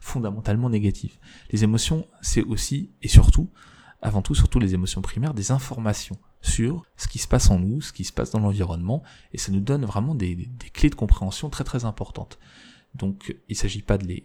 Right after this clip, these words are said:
nier, mais il s'agit ensuite de décider de ce qu'on fait avec ces émotions et par rapport à ces émotions. Alors pour réguler les émotions, comment est-ce qu'on fait ?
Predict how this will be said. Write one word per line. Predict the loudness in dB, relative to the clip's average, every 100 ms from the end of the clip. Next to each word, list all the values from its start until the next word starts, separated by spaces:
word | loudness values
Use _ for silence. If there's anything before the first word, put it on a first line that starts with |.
| -2
nier, | 0 2 0 -2
mais |
il |
s'agit | -4 -4 -4
ensuite | -6 -8 -10
de | -8 -8 -10 -18 -14
décider | -6 -4 -4 -6 -8 -8 _ _ _ -8
de | -8
ce | -6
qu'on | -10
fait | -4 -4 -4 _ _ _ -8 0
avec | 2 0
ces | -4 -4
émotions | -4 -6 -8 -8
et | -8
par | -2 -2
rapport | -2 -2 -2
à | -2
ces | -4 -4
émotions. | -4 -8 -10 -12 _ _ _ _ _ _ _ _ _ _ _ _ _ _ _ _ _ _ _ _ _ _ -2
Alors | -2 2
pour | 0 2 -2 -4
réguler | -4 -2 0 0
les | 0 0
émotions, | -2 -4 -4 -6
comment | -4 -4 -4
est-ce | -2 -2
qu'on | -2
fait ? | -2 -2 -2